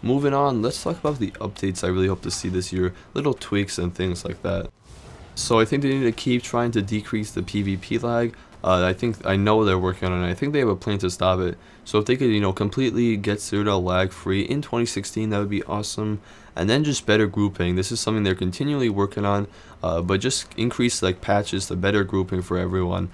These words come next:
Uh, so we can just, you know, get in dungeons easier. Sometimes it's really hard to find a group for a four-man dungeon, which it definitely shouldn't be, so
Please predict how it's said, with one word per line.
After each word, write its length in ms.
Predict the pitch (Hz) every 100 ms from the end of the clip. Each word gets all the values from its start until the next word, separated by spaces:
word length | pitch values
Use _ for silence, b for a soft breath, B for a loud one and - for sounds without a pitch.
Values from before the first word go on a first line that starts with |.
| B B -
Uh, 180 | 87 90
so 160 | -
we 120 | 120
can 140 | 127 131
just, 240 | 135 -
you 60 | 107
know, 100 | 107
get 220 | 101 98
in 120 | 104
dungeons 440 | 95 95 101 90 92
easier. 280 | 90 92
Sometimes 400 | 90 120 127 135
it's 200 | 110 92
really 220 | 95 104 101
hard 260 | 95 95
to 100 | 92
find 220 | 87 92
a 40 | 90
group 300 | 92 92 90 B B B
for 280 | - 101
a 60 | 95
four-man 420 | - - 95 92
dungeon, 320 | 95 104 98
which 160 | 95 110
it 100 | 107
definitely 360 | - 165 127 120
shouldn't 340 | - 117 107
be, 160 | 101 101
so 340 | - 95 95